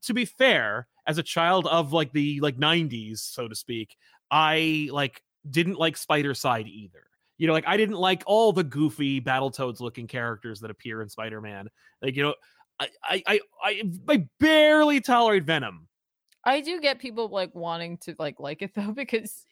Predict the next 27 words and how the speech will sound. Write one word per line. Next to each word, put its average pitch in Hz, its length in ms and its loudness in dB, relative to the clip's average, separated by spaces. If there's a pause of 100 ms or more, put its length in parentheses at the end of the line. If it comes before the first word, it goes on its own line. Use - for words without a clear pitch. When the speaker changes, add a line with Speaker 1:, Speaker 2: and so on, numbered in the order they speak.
(120)
Speaker 2:
it's 240 220 -2
so, 180 80 0
Speaker 1:
Because 165 320 2 (180)
Speaker 2:
if 247 140 4
Speaker 1:
it's 170 80 2
Speaker 2:
some 294 80 6
Speaker 1:
Stockholm 165 380 2
Syndrome. 233 380 4
Like, 175 160 2
I, 175 180 4
well, 208 160 2
I, 220 180 4
you 247 100 2
don't 277 80 4
understand. 269 320 2
I 190 60 4
spent, 262 260 0
like, 214 140 0
seven 220 320 0
dollars 208 400 4
in 151 60 -6
this 151 140 -4
issue. 190 380 0
I, 143 120 2
I, 160 320 2
I 165 40 0
can't 214 260 0